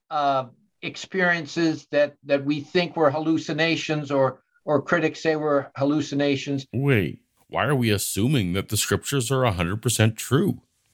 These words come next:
Speaker 2: The scriptures say Jesus rose from the dead. So if they're a hundred percent true, this is a pointless conversation. It would be like saying, assuming that Superman comics are a hundred percent true,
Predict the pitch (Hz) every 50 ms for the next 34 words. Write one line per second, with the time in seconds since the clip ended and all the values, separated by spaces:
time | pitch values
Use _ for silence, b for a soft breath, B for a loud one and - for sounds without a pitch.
0 | - - 117 - - 151 151 127 - - 147 139 123 - - - 151 135 139 135
1 | 107 107 117 117 113 120 135 131 123 139 143 135 - - 156 - 82 90 107 107
2 | - 135 135 135 131 120 151 160 156 - - - - _ _ _ _ _ - -
3 | 131 120 117 107 - - 113 110 - - - 87 85 104 113 120 123 127 117 -
4 | 110 - 120 107 - - - - 117 131 170 214 214 214 - _ _ _ _ -
5 | - 156 - - 190 165 147 110 113 - 135 147 - 60 92 104 - - 117 110
6 | 82 71 - - - 110 135 117 - - - _ _ _ _ _ _ _ _ _
7 | _ _ - 139 143 143 135 127 135 143 135 139 135 127 - - - 123 120 123
8 | 123 127 127 131 127 113 - _ _ _ _ - 123 113 - 139 139 143 139 131
9 | 123 117 - - - - 196 - 269 185 147 104 92 85 82 - 87 80 76 78
10 | - - - 78 71 67 78 76 73 69 62 - 76 - 82 71 60 - - -
11 | 92 104 139 175 175